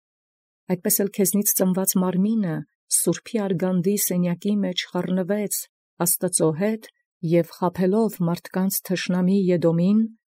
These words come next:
մարմնով հաղթեց նրան և բարձրացավ, որի համար ոչ թե աստվածատես, այլև ճշմարիտ Աստված անվանվելով,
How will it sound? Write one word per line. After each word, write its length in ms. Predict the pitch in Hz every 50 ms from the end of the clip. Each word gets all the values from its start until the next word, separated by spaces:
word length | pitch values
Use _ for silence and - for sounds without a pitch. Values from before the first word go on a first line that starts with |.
| _ _ _ -
մարմնով 560 | 175 175 175 180 185 175 170 165 175 190 -
հաղթեց 560 | - 190 202 196 - - - 226 233 233 - -
նրան 420 | 202 175 170 165 165 165 160 165 160 156 - _ _ -
և 320 | 151 143 170 175 170 151 165
բարձրացավ, 960 | 151 139 165 165 - - - - 170 160 - - - 196 190 190 180 180 - - _ _ _ _ -
որի 240 | - 165 180 170 175
համար 320 | 170 185 180 175 175 175 165
ոչ 200 | 151 180 202 - -
թե 180 | - - 202 185
աստվածատես, 960 | 180 175 175 - - 165 160 160 - 170 160 160 - - 190 214 240 240 - - - - _ _ _ _ _ _ -
այլև 260 | 214 202 190 196 190 -
ճշմարիտ 540 | - 190 - - 202 185 175 185 185 185
Աստված 540 | 190 190 - - - 180 180 208 220 214 -
անվանվելով, 840 | 196 180 175 160 160 170 170 165 160 175 170 165 165 180 196 202 -